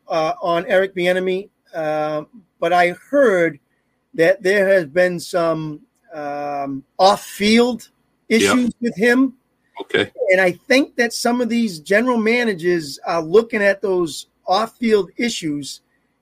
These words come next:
Speaker 1: and I, I think some of them have shied away from him because of those issues. Now, I, I don't know that to be true. I, that's what I believe. That's my opinion on it. Um, but,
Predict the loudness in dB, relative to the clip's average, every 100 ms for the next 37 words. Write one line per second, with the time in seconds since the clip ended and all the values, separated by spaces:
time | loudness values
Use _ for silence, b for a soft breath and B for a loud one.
0 | _ -4 0 2 2 2 2 2 0 -2
1 | -4 -6 -6 -2 -2 -2 -2 -2 -4 _
2 | _ -10 0 2 4 4 2 2 0 0
3 | 2 4 4 4 4 4 0 -2 0 0
4 | 0 -6 _ _ _ _ -6 -2 4 4
5 | 4 0 2 2 4 2 2 -10 -8 -4
6 | -2 0 2 2 2 2 2 6 4 2
7 | -8 -10 -8 -6 -6 -6 -6 -6 -6 -2
8 | -2 -2 -4 -4 0 2 2 -2 _ _
9 | -12 -8 -2 -2 -2 -2 -2 -2 -4 -4
10 | -4 -6 _ _ _ _ _ -8 -4 -2
11 | -2 -4 -6 -10 4 6 6